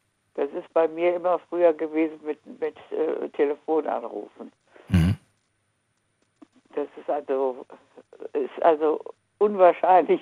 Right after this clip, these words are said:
Speaker 1: toll gewesen und kommt heute auch noch ab und zu vor. Wenn ich an jemanden denke, kurz danach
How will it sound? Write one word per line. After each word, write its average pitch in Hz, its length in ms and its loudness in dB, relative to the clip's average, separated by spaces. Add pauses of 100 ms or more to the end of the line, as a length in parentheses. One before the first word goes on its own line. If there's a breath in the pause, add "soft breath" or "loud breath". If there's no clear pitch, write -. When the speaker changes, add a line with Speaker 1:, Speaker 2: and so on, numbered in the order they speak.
Speaker 1:
toll 151 280 8
gewesen 131 580 -2
und 147 240 -10 (360)
kommt 151 320 2
heute 139 300 0
auch 123 100 0
noch 123 220 -6
ab - 220 -6
und - 120 -14 (120)
zu - 100 -14 (100)
vor. - 200 -10 (320 loud breath)
Wenn 151 160 2
ich 156 160 -2
an 139 160 2
jemanden 143 420 2
denke, 151 320 -2
kurz 147 260 -4
danach 131 340 0